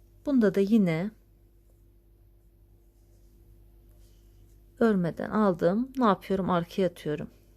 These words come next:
Hop attım gitti. Buradan şişimi soktum arkaya doğru.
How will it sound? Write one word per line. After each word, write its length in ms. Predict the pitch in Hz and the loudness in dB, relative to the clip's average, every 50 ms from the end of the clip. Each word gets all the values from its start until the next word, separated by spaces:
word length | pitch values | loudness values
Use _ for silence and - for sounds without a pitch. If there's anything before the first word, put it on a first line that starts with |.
| _ - _ _ _ _ _ _ _ _ _ _ _ _ _ _ - _ _ - _ - _ _ - - _ - _ - - - - - - - _ - - - - - - - - - - - - - | _ -20 _ _ _ _ _ _ _ _ _ _ _ _ _ _ -20 _ _ -20 _ -20 _ _ -20 -20 _ -20 _ -20 -20 -20 -20 -20 -20 -20 _ -20 -20 -20 -20 -20 -20 -20 -20 -20 -20 -20 -8 -6
Hop 260 | 277 269 269 - - | -6 -6 -4 -4 -4
attım 320 | 185 175 - - - 185 - - | -4 -4 -6 -12 -16 -16 -8 -6
gitti. 540 | 196 196 - - - 160 165 165 165 170 170 - - - - - - - - - - - - - _ - _ - - _ - - - - - - - _ - - _ - _ - _ - - _ - _ - - _ - | -8 -8 -8 -10 -6 -4 -2 -2 -2 -2 -6 -8 -18 -20 -20 -20 -20 -20 -20 -20 -20 -20 -20 -20 _ -20 _ -20 -20 _ -20 -20 -20 -20 -20 -20 -20 _ -20 -20 _ -20 _ -20 _ -20 -20 _ -20 _ -20 -20 _ -8
Buradan 840 | 220 202 185 - - 170 170 165 160 170 175 190 214 226 240 240 247 - - - - - - - - - - _ - _ - - _ - _ - _ _ - - - - - - - _ - _ - | -6 -6 -6 -6 -6 -4 -4 -2 -2 -2 -2 -2 -2 -2 -4 -4 -8 -12 -20 -20 -20 -20 -20 -20 -20 -20 -20 _ -20 _ -20 -20 _ -20 _ -20 _ _ -20 -20 -20 -20 -20 -20 -20 _ -20 _ -20
şişimi 540 | - - - - 208 - - - 208 190 175 | -20 -18 -12 -10 -10 -10 -8 -6 -4 -4 -4
soktum 680 | - - - 214 196 185 - - - - 170 175 196 202 | -6 -6 -2 -2 -2 -2 -4 -12 -8 -4 -2 -2 -2 0
arkaya 440 | 185 175 170 - - - 165 165 160 | -2 -2 -4 -6 -6 -6 -4 -4 -4
doğru. 520 | 156 156 151 147 147 151 175 202 226 247 | -4 -4 -4 -4 -2 -2 0 0 -2 -4